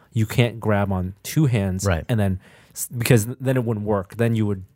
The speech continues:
Speaker 1: ghost away from your, your hand model.
Speaker 2: You can hold the disc and grab a person, though. And
Speaker 1: Yes.
Speaker 2: that's the only way to go faster. If you're holding the disc, you're ac-, you're slower than everybody else.
Speaker 1: Right. You can't s-, you can't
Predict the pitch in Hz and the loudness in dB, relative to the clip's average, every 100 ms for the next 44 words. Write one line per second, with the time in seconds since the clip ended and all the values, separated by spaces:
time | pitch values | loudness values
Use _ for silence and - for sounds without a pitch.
0 | - 120 107 - 104 101 95 95 104 92 | 2 2 2 -2 0 0 0 -2 -2 0
1 | 92 87 104 90 135 135 85 - - 135 | 0 -2 -4 2 4 4 0 -4 -2 -2
2 | - 170 180 160 135 120 117 107 - 104 | 0 -2 0 -2 -2 -2 0 0 -2 0
3 | 104 101 92 90 85 - 90 - 71 62 | 0 2 2 0 -2 0 2 2 -2 -2
4 | - - - 101 107 - - 131 - 135 | -8 -20 -6 0 0 0 0 0 -2 -4
5 | 113 120 123 110 104 98 98 90 - 92 | 0 0 0 0 0 0 -2 -2 0 0
6 | 92 - 90 80 - - - - 117 - | 0 0 0 0 -2 -14 -20 -2 0 0
7 | 110 151 147 147 127 107 104 113 170 - | -2 0 -2 -2 -2 -2 0 -2 -4 -10
8 | - 107 107 110 107 101 - 113 113 101 | -4 0 0 0 -2 -4 -2 -2 0 0
9 | 92 95 82 78 67 - 98 76 101 107 | 0 0 0 0 -2 -4 -4 -2 -2 2
10 | 110 104 - 135 127 117 | 2 0 -4 0 2 2